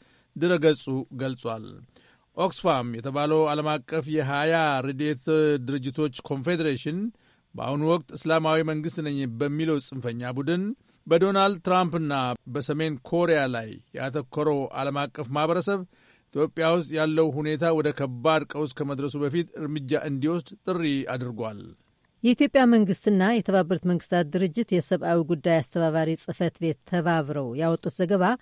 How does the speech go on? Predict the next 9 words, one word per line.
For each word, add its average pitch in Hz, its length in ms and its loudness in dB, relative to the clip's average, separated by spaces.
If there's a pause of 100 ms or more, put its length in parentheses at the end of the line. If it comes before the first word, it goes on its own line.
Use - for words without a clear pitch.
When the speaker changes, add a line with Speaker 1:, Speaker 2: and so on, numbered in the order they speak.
(460)
Speaker 2:
በድርቅ 220 500 4 (200)
በተጎዱት 185 640 0
አካባቢዎች 185 720 2
ያለው 175 540 4 (160)
የምግብ 165 460 0
እጥረት 202 340 2 (300)
እየተባባሰ 175 800 2
ሄዷል 170 400 0
ሲል 214 200 -2